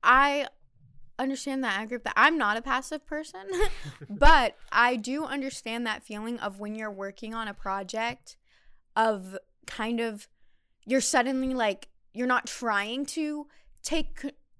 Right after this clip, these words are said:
Speaker 1: take control or steer the ship, but it just happens. And,
Speaker 2: Yeah.
Speaker 1: like, and that also reminds me of,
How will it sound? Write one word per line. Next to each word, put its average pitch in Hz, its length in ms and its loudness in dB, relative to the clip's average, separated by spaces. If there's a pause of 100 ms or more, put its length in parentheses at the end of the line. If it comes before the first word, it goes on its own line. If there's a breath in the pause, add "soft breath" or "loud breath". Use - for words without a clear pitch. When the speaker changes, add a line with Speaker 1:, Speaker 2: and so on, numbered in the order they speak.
(160)
Speaker 1:
take 294 220 -4
control 285 540 0
or 247 80 -2
steer 269 320 -8
the 277 80 -8
ship, 285 380 -8
but 220 180 -6
it 220 100 -4
just 226 220 -8
happens. - 680 -8
And, - 120 -10
Speaker 2:
Yeah. 196 60 -8
Speaker 1:
like, 190 220 -10 (720 loud breath)
and 247 360 2
that 262 180 2
also 262 240 -2
reminds 233 480 -6
me 220 240 -10
of, 196 340 -4